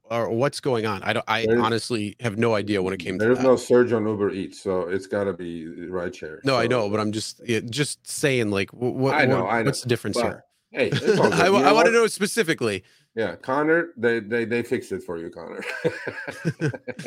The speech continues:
Speaker 2: And, uh, if you believe that, of course. You know, the other thing that may be, you know, that how many, how many months we talked about, you know, the search baiting, right?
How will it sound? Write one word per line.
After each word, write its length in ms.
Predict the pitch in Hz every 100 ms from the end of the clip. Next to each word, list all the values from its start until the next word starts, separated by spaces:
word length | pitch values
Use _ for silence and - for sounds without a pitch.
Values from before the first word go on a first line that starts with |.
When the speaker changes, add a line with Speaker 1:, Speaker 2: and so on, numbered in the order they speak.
| - 110 - - - - - - _ _ -
Speaker 2:
And, 140 | 113
uh, 180 | 107 104
if 180 | 110 107
you 80 |
believe 300 | 95 98 131 90
that, 240 | 92 107 _
of 140 | - -
course. 260 | 82 98 _ _ _ -
You 100 | 135
know, 100 | 185
the 100 | 127
other 160 | 151 185
thing 180 | 185 135
that 120 | 127
may 180 | 123 110
be, 380 | 101 120 95 123
you 80 | 113
know, 120 | 104
that 260 | 107 101
how 80 | 90
many, 200 | 117 120
how 120 | 98
many 240 | 110 107 101
months 320 | 98 113 113
we 100 | 98
talked 240 | 92 101
about, 340 | 101 104 104 104 - _ _ _ _
you 80 | 113
know, 120 | 110
the 100 | 95
search 320 | - 117 110
baiting, 400 | 90 107 110 123
right? 240 | 95 98